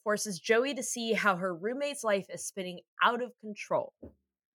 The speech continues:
News that Professor Freeman, I guess that's that guy's name, is moving to Chicago prevent-, presents Jack with some decisions of his own. This episode first aired November sixth, two thousand two. It was written by Anna Frick and directed by Jason Moore.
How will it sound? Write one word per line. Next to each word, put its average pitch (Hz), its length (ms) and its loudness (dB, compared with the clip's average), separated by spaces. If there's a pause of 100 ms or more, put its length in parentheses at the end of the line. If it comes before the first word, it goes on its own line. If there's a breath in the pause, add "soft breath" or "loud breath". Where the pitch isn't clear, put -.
(120)
News 262 340 2
that - 220 2
Professor 311 480 2
Freeman, 202 600 2 (120)
I 180 60 -2
guess 202 220 2
that's 196 180 4 (220)
that 156 160 -2
guy's 147 200 -6
name, 170 200 -4 (280)
is 214 140 2
moving 277 300 6
to 240 120 -6
Chicago 220 600 8
prevent-, 208 380 0 (280)
presents 247 420 2
Jack 240 460 2
with 202 120 -14
some 196 180 -10
decisions 247 680 -8
of - 120 -10
his 214 160 -10 (100)
own. 175 420 -6 (400)
This 262 120 0
episode 311 260 6
first 302 220 2
aired 254 220 6
November 294 360 6
sixth, - 340 -2
two 302 140 -4
thousand 233 420 4
two. 202 300 -4
It 196 40 -2
was 185 180 -6
written 370 200 2
by 247 220 6
Anna 240 140 4
Frick - 360 0 (800)
and 220 120 -8
directed 247 320 4
by 208 100 6
Jason 175 400 -4
Moore. 165 220 -10